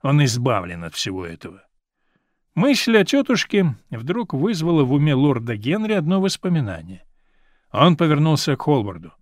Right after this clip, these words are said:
«Знаешь, я сейчас вспомнил». «Что вспомнил, Гарри?» «Вспомнил, где я слышал про Дариана Грея». «Где же?» —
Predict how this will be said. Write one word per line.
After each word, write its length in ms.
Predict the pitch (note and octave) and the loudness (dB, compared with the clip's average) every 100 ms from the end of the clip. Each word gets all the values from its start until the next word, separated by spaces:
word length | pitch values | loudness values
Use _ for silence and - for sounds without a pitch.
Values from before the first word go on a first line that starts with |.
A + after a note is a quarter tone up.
| _ _ _ _ _ _ _ | _ _ _ _ _ _ _
«Знаешь, 460 | F#2+ A#2 C#3 - - _ _ _ _ _ | -6 0 0 0 -6 _ _ _ _ _
я 220 | F#2+ A2 | -4 -2
сейчас 360 | - B2+ C3+ A2+ | -2 -2 -2 -4
вспомнил». 600 | - A#2+ A#2+ D3 D3 - _ _ _ _ _ _ | -4 -2 0 2 0 -4 _ _ _ _ _ _
«Что 280 | - - C3+ | -10 -4 -4
вспомнил, 440 | - - G#2+ F#2 | -4 -8 -8 -8
Гарри?» 320 | F#2+ G2+ F#2+ - _ _ _ _ _ _ _ | -8 -8 -10 -16 _ _ _ _ _ _ _
«Вспомнил, 680 | - - C#3+ C#3+ C#3+ A#2 - _ _ - | -12 -2 0 2 2 0 -4 _ _ -12
где 300 | G#2 B2+ C3+ | -4 0 2
я 120 | C#3 | 2
слышал 540 | - D3+ C3+ C#3+ B2 A#2 | 2 2 2 2 0 -2
про 220 | B2+ B2+ | -4 -2
Дариана 500 | B2+ B2+ C3 C3 C3+ | 0 0 0 -2 -2
Грея». 340 | D3+ A#2+ D#2 _ _ _ - | 0 -2 -4 _ _ _ -4
«Где 280 | A#2 A2 | -2 -2
же?» — 220 | G2+ C3 | -2 -4